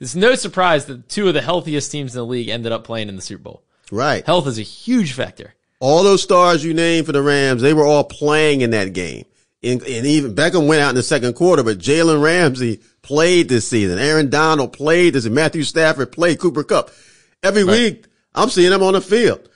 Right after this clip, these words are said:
Speaker 2: While I'm writing about the latest Ravens injury,
Speaker 1: <laughs>
Speaker 2: I'm looking up at the screen, watching these guys scoring touchdowns.
Speaker 1: Right.
Speaker 2: So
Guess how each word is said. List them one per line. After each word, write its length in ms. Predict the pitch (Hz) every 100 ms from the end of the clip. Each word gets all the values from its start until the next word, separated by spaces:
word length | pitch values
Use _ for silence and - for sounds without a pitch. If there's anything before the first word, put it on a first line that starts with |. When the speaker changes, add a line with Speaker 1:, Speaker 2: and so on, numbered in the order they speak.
| _ _
Speaker 2:
While 180 | 143 185
I'm 100 | 143
writing 280 | 160 208
about 240 | 165 139 151
the 80 | 147
latest 320 | 165 165 131
Ravens 360 | 147 180 160
injury, 600 | 131 202 180 113 120 135 - 143 -
Speaker 1:
<laughs> 240 | - -
Speaker 2:
I'm 420 | 247 - 240 -
looking 220 | 196 190 185
up 60 |
at 40 | 156
the 80 | 160
screen, 420 | 220 190 220 175
watching 240 | 170 160
these 160 | 160 220
guys 260 | 160 160 147
scoring 280 | 170 180
touchdowns. 540 | 165 214 233 120 101 135
Speaker 1:
Right. 100 | 123
Speaker 2:
So 320 | 135 120 117